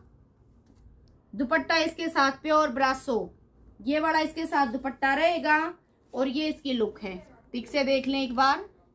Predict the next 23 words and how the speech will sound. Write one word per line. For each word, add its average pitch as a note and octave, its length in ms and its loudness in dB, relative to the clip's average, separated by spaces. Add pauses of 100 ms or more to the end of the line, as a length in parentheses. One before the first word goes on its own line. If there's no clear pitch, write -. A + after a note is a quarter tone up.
(120)
क्या C4 120 2
लुक C#4 240 0
आएगी C#4 300 2
बनने C#4+ 320 -2
के C#4 160 -4
बाद। B3+ 300 2 (2750)
और B3+ 180 0
जो D4 160 0
अगला D#4 280 2
है F#4 240 4
इसका E4 340 0
वो E4 180 -2
आएगा D#4+ 340 0
रेड D4+ 380 0
कलर। A#3+ 340 0 (1300)
सारे D#4+ 440 4
ही G4 140 0
कलर F4 260 0
कॉम्बिनेशन E4 720 -2
जबरदस्त D#4+ 580 -2
हैं D4 140 2
भाई, C#4+ 140 2
बिल्कुल। D4 580 0